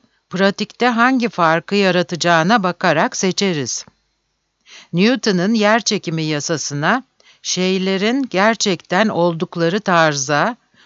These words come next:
uygun olduğundan değil, pek çok farklı şart altında iki nesnenin birbirlerine göre davranışlarını önceden bilmek faydalı olduğu için doğrudur deriz. Hey,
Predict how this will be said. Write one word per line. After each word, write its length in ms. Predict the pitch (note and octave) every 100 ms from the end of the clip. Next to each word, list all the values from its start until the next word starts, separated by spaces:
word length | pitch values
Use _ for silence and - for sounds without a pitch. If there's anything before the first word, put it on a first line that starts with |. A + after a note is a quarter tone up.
| _
uygun 440 | D#3+ F3 F3+ A3+ G#3+
olduğundan 880 | E3+ D#3+ D3+ D3+ D3 C#3+ C#3 D3
değil, 360 | D#3 F3 A3+ C4+ _ _ - _
pek 260 | A3 C4 -
çok 220 | G#3 -
farklı 500 | - F#3 F#3 G3+ A3+
şart 360 | G3 F#3 F3+
altında 720 | D#3 D3 C#3+ D#3 D3 C#3 F3+ C4 _ _ _
iki 320 | - - B3+ A#3
nesnenin 640 | F3+ - E3 E3+ A#3 G#3+
birbirlerine 680 | F#3+ F3+ F#3 G3 G3 G3+ A3+
göre 300 | F#3+ D#3 D3+
davranışlarını 1040 | E3+ D#3+ E3 D3+ - E3 D#3+ D3+ E3+ -
önceden 720 | G3 A3 G3+ F3 D3 D3 D3
bilmek 540 | D3+ C#3+ D#3 A3+ B3+ - - - - _
faydalı 560 | E3+ F3 F#3 G3 G3+
olduğu 480 | B3+ F#3 F3+ F3 G#3+
için 380 | F3+ - D#3 D3
doğrudur 580 | D3+ D3 C#3+ C3+ B2+ B2+
deriz. 380 | C#3 B2+ - - _ _ _ _ _ _ _ _ - - _
Hey, 440 | G3 A#3 A3+ C#3